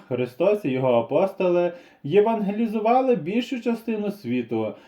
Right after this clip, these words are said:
доносячи Писання до людей їхньою рідною мовою. Для цього Дух Святий наділив їх знанням мов. Чому ж живі учні Христа не повинні чинити в цьому відношення так само, як вони?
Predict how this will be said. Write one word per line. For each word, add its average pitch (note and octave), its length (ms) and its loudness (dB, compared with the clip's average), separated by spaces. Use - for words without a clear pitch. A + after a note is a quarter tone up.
доносячи C#3+ 600 2
Писання F3 600 0
до A3+ 120 0
людей A3+ 440 -2
їхньою G#3+ 560 0
рідною C3 440 0
мовою. G#2+ 640 0
Для F3 240 4
цього B3+ 340 4
Дух E3+ 260 2
Святий E3 420 -2
наділив G3+ 480 2
їх F#3 220 -2
знанням B2 500 2
мов. A2+ 420 0
Чому B3 340 4
ж A3 60 0
живі F3 380 2
учні A#3 360 0
Христа A3 500 0
не D3 160 2
повинні D3 500 0
чинити F3+ 440 -2
в G#3 80 -6
цьому G#3 520 -2
відношення F#3+ 840 0
так A2 180 -6
само, G3+ 520 -2
як A2 340 -8
вони? F3+ 500 -6